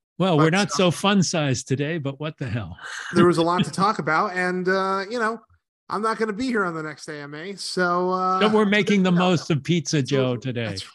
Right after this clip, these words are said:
Speaker 2: <laughs> yes. I really hope that nickname doesn't stick. All right.
Speaker 1: <laughs> Too late.
Speaker 2: <laughs> Nick. <laughs> Uh,
Speaker 1: Joe.
Speaker 2: shall we tell them where they can send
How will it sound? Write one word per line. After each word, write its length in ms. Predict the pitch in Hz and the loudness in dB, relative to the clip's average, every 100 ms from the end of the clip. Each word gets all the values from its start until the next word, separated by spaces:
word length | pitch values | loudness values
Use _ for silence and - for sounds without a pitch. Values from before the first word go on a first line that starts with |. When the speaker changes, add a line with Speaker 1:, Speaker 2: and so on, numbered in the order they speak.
| - - | -14 -8
Speaker 2:
<laughs> 160 | 180 156 | -8 -8
yes. 420 | 156 156 - - - 208 - 190 | -10 -10 -10 -12 -8 -8 -6 -4
I 100 | 165 | 0
really 460 | 170 156 160 156 143 | 2 2 4 4 2
hope 180 | 151 139 | -2 -4
that 160 | 139 | -8
nickname 340 | 131 131 135 131 | -10 -12 -12 -12
doesn't 220 | 131 123 | -12 -14
stick. 300 | 117 - 110 - - - | -14 -14 -16 -18 -6 2
All 160 | 254 | 4
right. 300 | 233 196 147 | 6 4 2
Speaker 1:
<laughs> 80 | - | 2
Too 160 | 156 208 | 6 6
late. 260 | 143 117 90 - _ | 8 6 4 -4 _
Speaker 2:
<laughs> 280 | - - - | -20 -20 -2
Nick. 260 | - 247 - - - - | 4 4 4 -4 -12 0
<laughs> 140 | 226 214 233 - - - - - - 220 _ - - - - - | 0 2 0 0 -2 -2 -4 -4 -6 -10 _ -18 -16 -16 -16 -4
Uh, 460 | 180 185 185 175 165 | 2 6 6 6 4
Speaker 1:
Joe. 80 | - _ - - - - | 2 _ -20 -20 -20 -8
Speaker 2:
shall 260 | - 214 | 2 4
we 140 | 208 196 | 4 2
tell 340 | - 226 233 | 0 2 2
them 220 | 208 202 | 2 2
where 180 | 190 185 | 2 -2
they 140 | 170 | -2
can 260 | 151 - 165 | -8 -12 -12
send 500 | 135 - 165 156 143 | -12 -12 -10 -10 -12